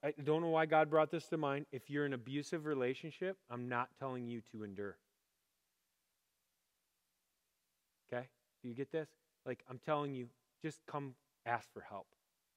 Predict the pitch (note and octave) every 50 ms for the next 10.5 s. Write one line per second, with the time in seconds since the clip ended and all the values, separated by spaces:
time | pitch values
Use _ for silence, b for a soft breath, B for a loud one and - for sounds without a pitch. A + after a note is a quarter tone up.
0 | _ _ _ _ _ _ _ _ _ _ _ _ _ _ _ _ _ _ _ _
1 | _ _ _ _ _ _ _ _ _ _ _ _ _ _ _ _ _ _ _ _
2 | _ _ _ _ _ B2+ B2 C#3 D3 - D3+ C#3+ C#3+ C#3+ C3+ B2+ - - C3 B2+
3 | B2 B2 B2+ - - - - C3+ C3 B2 A#2 A2 - - - - D3+ D3+ D#3 D#3
4 | C#3+ B2+ C3+ C#3+ D3 C3+ - - - A2+ G#2 G2 G2+ G#2+ - _ _ _ _ _
5 | _ _ _ _ _ _ _ _ _ _ _ _ - C3 B2 - - - F3 E3+
6 | D3 C3 A2+ F#2+ G2+ G#2 G#2 G#2+ G#2+ _ _ _ _ _ _ _ _ B2+ A#2+ -
7 | - - C3+ B2+ B2 B2 B2+ B2 A#2+ A#2+ A#2 G#2+ G2+ B2 A#2 A2 G2+ G#2 - _
8 | _ _ _ _ _ _ _ _ _ _ _ _ _ _ _ _ _ _ _ _
9 | _ _ _ _ _ _ _ - G#2 - B2+ C#3+ E3+ E3+ - C#3 C3+ D3 D3+ C#3
10 | F#3+ G3 F#3 E3+ - - D#3 D3 D3+ C3+